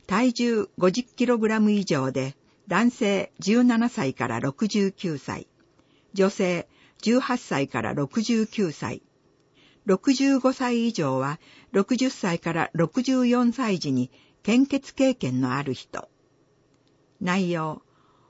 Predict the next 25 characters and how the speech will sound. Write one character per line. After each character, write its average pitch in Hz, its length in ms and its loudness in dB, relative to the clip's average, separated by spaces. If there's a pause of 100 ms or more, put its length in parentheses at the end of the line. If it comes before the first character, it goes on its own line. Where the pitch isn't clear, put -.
(120)
本 247 300 4
人 143 240 -2
確 - 280 -2
認 262 220 8
書 254 180 0
類 175 220 0
の 127 180 -4
持 139 140 -4
参 214 280 0
が 185 100 -2
必 - 300 -8
要。 139 320 -6 (680)
食 220 300 0
事 269 140 4
を 262 80 6
済 247 160 -4
ま 247 120 2
せ 220 140 -6
て - 120 -6
き - 100 -14
て 139 100 -2
く 104 120 -10
だ 113 100 -6
さ - 220 -8
い。 - 100 -14